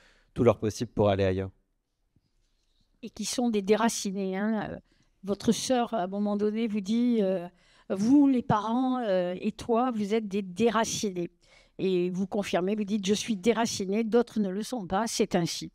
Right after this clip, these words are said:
Speaker 2: En autre cas. Alors, euh, euh, à Paris, il y avait, euh, beaucoup de, de, d'Arabes, de, de toutes sortes, hein, vous- <laughs>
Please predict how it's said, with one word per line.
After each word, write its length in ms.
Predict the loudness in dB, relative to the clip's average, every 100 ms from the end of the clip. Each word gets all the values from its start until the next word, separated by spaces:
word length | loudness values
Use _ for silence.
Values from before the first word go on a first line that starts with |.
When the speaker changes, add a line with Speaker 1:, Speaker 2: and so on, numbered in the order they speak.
| _
Speaker 2:
En 120 | -2 -2
autre 160 | -2
cas. 180 | -6 -6 -8 -20 _ _ _
Alors, 240 | -2 -2 0
euh, 340 | 0 0 -2 -6 -16 _ -4
euh, 360 | -2 -2 -4 -6 -2
à 100 | -2
Paris, 400 | 0 0 0 0 0
il 80 | 0
y 80 | -2
avait, 320 | 0 0 2
euh, 520 | 0 0 -2 -4 -6 -10 -18 _
beaucoup 440 | -2 0 0 2 0
de, 400 | 2 2 0 -2
de, 160 | -6 -6
d'Arabes, 720 | -2 0 0 -2 -4 -4 -2
de, 460 | 0 0 2 0 0
de 160 | -2
toutes 320 | 0 0 2
sortes, 460 | 0 2 0 0 -2
hein, 160 | 0 2
vous- 180 | 0 -6 _ _ _ _ _ _
<laughs> 360 | -4 -2 -2